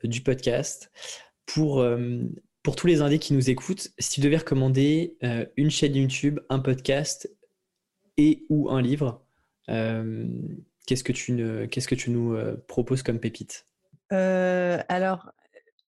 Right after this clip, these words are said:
Speaker 2: très honnêtement, je suis très peu sur YouTube. Euh, donc, je pourrais pas vraiment recommander personnellement de chaîne, mais j'ai quand même posé la question à Marie,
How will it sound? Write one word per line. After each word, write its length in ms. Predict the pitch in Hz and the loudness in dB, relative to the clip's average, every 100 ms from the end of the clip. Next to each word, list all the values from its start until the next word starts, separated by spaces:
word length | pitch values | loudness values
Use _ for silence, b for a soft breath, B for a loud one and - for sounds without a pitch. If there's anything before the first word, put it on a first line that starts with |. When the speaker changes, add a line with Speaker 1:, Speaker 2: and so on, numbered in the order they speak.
| - | -2
Speaker 2:
très 240 | - 262 | 2 4
honnêtement, 380 | 240 226 226 262 | 4 4 2 2
je 140 | 233 | 2
suis 240 | 185 - - | -2 -6 -8
très 180 | - | -2
peu 140 | 220 226 | 0 0
sur 160 | 220 | 0
YouTube. 400 | 196 190 - 214 233 220 _ _ _ B B B - 190 | 0 0 0 -2 -2 -6 _ _ _ B B B -4 0
Euh, 680 | 190 180 165 165 165 160 | 2 2 2 2 2 2
donc, 320 | 165 175 180 - | 0 0 -2 -4
je 140 | - | -8
pourrais 300 | 165 - 175 | -8 -2 0
pas 100 | 214 | 2
vraiment 300 | 208 196 180 | 2 2 2
recommander 540 | 170 180 180 175 185 | 0 0 0 0 0
personnellement 580 | 180 185 196 185 180 185 | -2 -2 0 0 0 -2
de 80 | 175 | -2
chaîne, 360 | 165 185 208 220 - | -2 0 0 -4 -2
mais 360 | 185 180 175 | 0 2 0
j'ai 120 | 175 175 | 0 0
quand 80 | |
même 100 | 226 | 0
posé 220 | 262 220 202 | 2 2 0
la 100 | 190 | 0
question 220 | 208 269 | -2 -2
à 80 | 214 | -2
Marie, 580 | 185 180 226 - - | -2 -2 -6 -8 -18